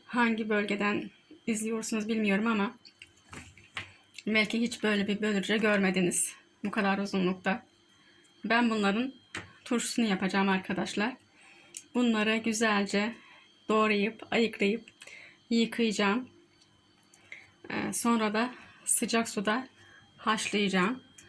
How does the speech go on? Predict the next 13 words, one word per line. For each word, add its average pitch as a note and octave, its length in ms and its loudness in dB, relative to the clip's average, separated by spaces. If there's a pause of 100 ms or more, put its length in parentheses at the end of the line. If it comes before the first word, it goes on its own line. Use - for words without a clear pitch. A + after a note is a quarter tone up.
(220)
Daha A#3 220 2
sonra G#3 400 0
da, B3+ 200 -2 (580)
e, G#3+ 480 -2 (640)
sizlere A#3 480 2
tekrar A#3+ 420 0 (800)
göstereceğim A3+ 580 0
arkadaşlar. G3 800 -2 (1400)
Börülcelerim G#3 600 -2
ne G3+ 100 -4
kadar G#3 360 -4
büyük. C4+ 280 -4 (1500)
Şöyle A3 500 -6